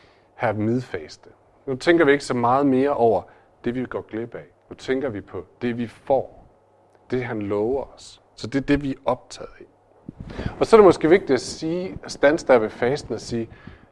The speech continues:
"Men fasten er jo ikke en gerning. Det er jo ikke noget, vi gør for, at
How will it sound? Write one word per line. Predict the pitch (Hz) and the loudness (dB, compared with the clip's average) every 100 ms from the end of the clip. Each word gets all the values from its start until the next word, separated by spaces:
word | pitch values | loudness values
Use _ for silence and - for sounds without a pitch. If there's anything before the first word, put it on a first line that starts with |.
| _ _ _ | _ _ _
"Men | 117 | -6
fasten | - - 139 180 - - | -4 2 2 2 -4 -4
er | 107 | 0
jo | 104 | 2
ikke | 139 135 | 4 2
en | |
gerning. | 113 92 101 131 127 85 | -2 -2 0 0 -2 -6
Det | _ _ _ 104 | _ _ _ -2
er | |
jo | |
ikke | 123 | 2
noget, | 143 135 | 4 4
vi | 139 | 2
gør | 123 120 135 | 4 4 4
for, | - 110 | 0 -4
at | 87 87 | -2 -12